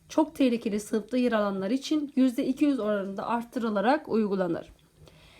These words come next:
İşin durdurulması halinde durdurmaya sebep olan fiilden dolayı ilgili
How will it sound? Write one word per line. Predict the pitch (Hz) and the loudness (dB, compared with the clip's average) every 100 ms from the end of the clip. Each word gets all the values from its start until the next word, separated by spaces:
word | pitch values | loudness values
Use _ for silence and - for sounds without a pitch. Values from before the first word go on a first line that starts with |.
| - - | -10 0
İşin | 254 370 320 | 2 4 4
durdurulması | 339 311 339 330 349 349 | 4 4 4 4 4 2
halinde | 285 214 180 190 269 | 2 4 0 0 0
durdurmaya | 254 240 254 277 311 | 0 2 2 4 2
sebep | 311 294 320 349 | 2 0 0 0
olan | 240 214 202 | 0 0 -2
fiilden | 226 208 196 240 302 | -2 -2 2 2 2
dolayı | 262 208 233 | 2 0 -2
ilgili | - 240 226 254 294 | -2 -2 0 0 -2